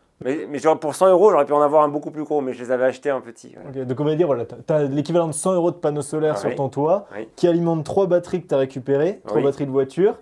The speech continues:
Speaker 1: Oui.
Speaker 2: Et ça, ça peut alimenter ta radio, ton eau, euh, recharger ton vélo, euh, recharger ton téléphone en U S B, euh, ça peut
Speaker 1: Ah oui,
Speaker 2: faire
Speaker 1: oui,
Speaker 2: tout
Speaker 1: oui.
Speaker 2: ça, quoi.
Speaker 1: Ah oui, oui, sans problème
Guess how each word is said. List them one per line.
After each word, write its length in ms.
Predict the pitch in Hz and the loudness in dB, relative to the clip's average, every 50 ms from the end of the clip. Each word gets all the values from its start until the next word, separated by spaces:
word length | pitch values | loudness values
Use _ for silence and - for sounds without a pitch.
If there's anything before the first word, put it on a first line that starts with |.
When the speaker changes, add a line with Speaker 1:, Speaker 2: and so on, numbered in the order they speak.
| _ _ 104 | _ _ -8
Speaker 1:
Oui. 140 | 104 127 123 - | -8 -8 -4 -4
Speaker 2:
Et 80 | 143 | -4
ça, 320 | 135 - - - 214 226 220 | -4 -4 -2 -2 0 0 0
ça 120 | 220 185 | -2 -8
peut 160 | 151 - 175 | -8 -4 -2
alimenter 480 | 170 165 165 165 160 160 156 - 170 160 | 0 0 0 0 -2 -6 -2 -2 -2 -2
ta 220 | 165 - 202 202 | 0 -2 -2 2
radio, 520 | 190 185 180 175 147 139 147 156 151 151 147 | 2 2 2 0 -2 -2 -2 0 0 0 -4
ton 400 | - - - 180 180 180 175 170 | -6 -6 -4 -2 -2 0 0 2
eau, 240 | 165 156 151 143 - - - 170 151 - - | 2 2 0 -2 -4 -12 -18 -20 -14 -6 -4
euh, 260 | 143 143 147 147 143 143 | -2 0 0 0 -2 -2
recharger 560 | 139 135 170 190 190 - 190 180 170 170 175 170 | 0 0 0 0 2 0 -2 -2 0 -2 -4 -4
ton 200 | 180 175 175 160 | -2 -4 -4 0
vélo, 500 | 156 170 175 165 160 143 143 143 143 139 - - - _ - | 2 2 2 2 2 0 0 -2 -2 -4 -10 -18 -20 _ -10
euh, 1080 | 123 131 135 135 131 135 135 135 131 135 135 135 135 131 123 123 127 117 127 147 143 151 | -6 -6 -4 -4 -4 -4 -4 -4 -4 -4 -4 -4 -4 -4 -4 -4 -6 -6 -6 -4 -2 -2
recharger 480 | 165 139 165 185 - - 180 165 165 165 | 2 2 2 2 2 2 0 0 0 0
ton 140 | 165 175 160 | -2 -2 -2
téléphone 580 | - 180 175 175 165 165 - 180 180 180 170 | 0 2 2 2 2 0 -2 -2 0 0 0
en 240 | 156 156 151 151 151 | -2 -2 -2 -4 -4
U 140 | 151 160 165 | -2 -2 -2
S 160 | 170 160 147 | -2 -2 -4
B, 100 | 135 139 | -6 -6
euh, 360 | 147 147 147 147 143 131 120 - - _ _ | -6 -6 -4 -2 -2 -2 -4 -4 -10 _ _
ça 140 | - - 143 | -10 -10 -10
peut 200 | - - 165 139 - _ _ _ _ _ | -6 -6 -8 -8 -8 _ _ _ _ _
Speaker 1:
Ah 140 | 113 120 143 | 2 2 4
oui, 80 | 147 | 4
Speaker 2:
faire 120 | 131 127 135 | 2 0 -2
Speaker 1:
oui, 60 | 139 | -2
Speaker 2:
tout 60 | 131 | -4
Speaker 1:
oui. 60 | - | -4
Speaker 2:
ça, 140 | - 139 131 127 | -4 -6 -6 -4
quoi. 120 | - 113 | -4 -4
Speaker 1:
Ah 40 | 120 | -2
oui, 80 | 117 107 | -2 -4
oui, 140 | 101 95 90 | -4 -8 -12
sans 140 | - 101 | -16 -16
problème 260 | - 92 85 82 78 | -14 -14 -14 -16 -16